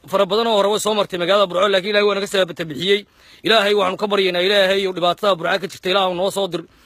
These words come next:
dabayl caafimaad. Ilaahu dabayl caafimaad baan kaa baryaynaa. Walaalayaal, dadka reer Burco, meel kasta aad joogtiin, ama dadka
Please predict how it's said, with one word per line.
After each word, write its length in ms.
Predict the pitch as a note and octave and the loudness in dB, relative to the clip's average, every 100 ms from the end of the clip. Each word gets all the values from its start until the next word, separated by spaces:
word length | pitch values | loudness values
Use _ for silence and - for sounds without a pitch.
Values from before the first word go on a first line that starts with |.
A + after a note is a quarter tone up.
| _ - _ | _ -20 _
dabayl 200 | D#3+ G#3+ | 2 2
caafimaad. 580 | F#3 F3+ E3+ F3 F#3 G3 - _ _ _ | 4 0 0 0 2 2 -4 _ _ _
Ilaahu 240 | E3 G3+ G3 | 0 0 0
dabayl 180 | F3 G3 | 0 0
caafimaad 280 | F3+ D#3+ F3+ | 0 -2 -4
baan 120 | F3+ | -2
kaa 140 | D#3 G3 | 0 0
baryaynaa. 460 | G3 G3 G3 G3+ - _ - - D#3 | 2 0 0 -2 -2 _ -20 -8 2
Walaalayaal, 680 | G#3+ G#3+ F#3+ F#3+ F#3 F3+ E3 | 4 4 2 2 2 0 -4
dadka 300 | A3+ - F3+ | -4 0 2
reer 180 | F#3+ A3+ | 4 2
Burco, 400 | F#3 F#3 G#3 F#3+ | 0 2 2 2
meel 200 | G3+ G#3 | -2 -4
kasta 280 | F#3 - | -6 0
aad 120 | G3 - | 0 0
joogtiin, 260 | E3+ G#3 | -8 -4
ama 100 | F#3+ G3 | -4 -4
dadka 160 | F#3+ | -6